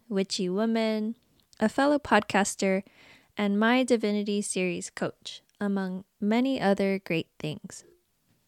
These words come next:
Her Instagram business handle is Starseed Shadows, and her podcast is called The Goddess Complex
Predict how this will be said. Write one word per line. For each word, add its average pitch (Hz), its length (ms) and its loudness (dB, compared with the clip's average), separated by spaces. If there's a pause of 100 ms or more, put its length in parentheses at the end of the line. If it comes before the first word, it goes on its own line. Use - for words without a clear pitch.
(1040)
Her 214 420 2
Instagram 220 540 0
business 226 460 -2
handle 214 600 0
is 190 380 0 (260)
Starseed 208 880 -4
Shadows, 185 680 -4 (800)
and 202 200 -2
her 208 120 -2
podcast - 680 -2
is 202 180 -4
called 185 400 -4 (800)
The 214 120 0
Goddess 202 680 -4
Complex - 1120 -16